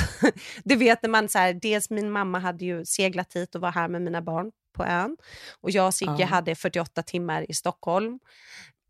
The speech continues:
Speaker 1: Och
Speaker 2: Ah.
Speaker 1: skulle liksom få in jobbmöten. Vi hade ju också investeringsmöte där och massa andra saker. Sen hade vi lanseringsfesten.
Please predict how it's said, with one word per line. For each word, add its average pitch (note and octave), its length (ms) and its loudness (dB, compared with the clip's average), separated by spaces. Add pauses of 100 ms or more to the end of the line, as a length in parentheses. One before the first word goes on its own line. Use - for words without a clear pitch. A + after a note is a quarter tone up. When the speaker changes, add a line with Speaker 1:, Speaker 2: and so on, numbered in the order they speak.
Speaker 1:
Och - 60 0
Speaker 2:
Ah. D#3 80 4 (100)
Speaker 1:
skulle G#3+ 340 2
liksom G3 260 -2
få F#3+ 80 -4
in E3+ 160 0
jobbmöten. G#3 920 0
Vi F#3+ 60 -2
hade E3 140 -4
ju E3+ 60 -4
också E3 220 -6
investeringsmöte F3 1000 -6
där F3 320 2
och D#3+ 320 -4
massa E3+ 220 -2
andra F3 220 0
saker. F#3 400 -2
Sen E3+ 140 -4
hade E3 180 -6
vi D3+ 80 -4
lanseringsfesten. F3 1080 -4